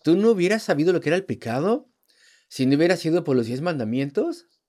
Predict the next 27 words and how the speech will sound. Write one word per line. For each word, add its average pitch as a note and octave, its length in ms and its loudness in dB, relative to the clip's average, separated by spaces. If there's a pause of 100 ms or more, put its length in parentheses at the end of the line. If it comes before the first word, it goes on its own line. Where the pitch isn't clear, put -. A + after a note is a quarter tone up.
(760)
¿Acaso G3 540 0
no G#3+ 240 -2
todo E3+ 640 2
está C#3 300 -4
grabado D3 680 0
en E3+ 100 -8
tu E3+ 100 -4
conciencia, G3+ 580 -6
Pablo? E4+ 460 -4 (960)
"No", C#3 420 0
dice G3 320 -4
Pablo. F#2+ 500 -16 (1700)
"Yo C3 360 -2
no G3 100 0
habría F3 240 2
conocido E3 600 -2
el E3+ 100 0
pecado C#3+ 340 0
sino C3+ 320 -4
por A#2 160 -2
la A2 100 -4
ley, F3 300 -2
porque C#3 280 -2
tampoco E3+ 440 -2
conocería C#3+ 560 -2
la F#3+ 160 -6
codicia". B2+ 760 -8